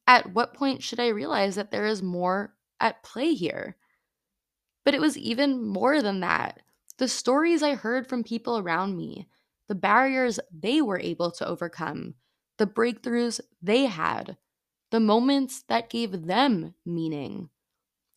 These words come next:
I swear I absorbed it all like a sponge. <laughs> And that includes some of the concepts I mentioned earlier. So let's talk about them. First,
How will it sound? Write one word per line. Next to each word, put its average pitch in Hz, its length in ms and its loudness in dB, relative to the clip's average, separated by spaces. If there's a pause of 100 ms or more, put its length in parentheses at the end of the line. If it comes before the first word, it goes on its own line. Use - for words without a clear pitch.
(140)
I 220 320 4
swear 220 500 2
I 208 80 2
absorbed 208 520 0
it 196 140 -2
all 214 260 4
like 196 180 -4
a 214 60 -4
sponge. 180 580 -2 (200)
<laughs> 311 220 2 (540)
And 254 340 2 (120)
that 240 360 4
includes 277 540 0
some 220 220 -2
of 240 120 -4
the 240 120 -2
concepts 214 640 -2
I 214 80 -2
mentioned 185 460 -4
earlier. 220 580 -2 (160)
So 220 480 -4 (160)
let's 233 260 -4
talk 254 300 -2
about 165 320 0
them. - 380 -8 (1400)
First, - 600 2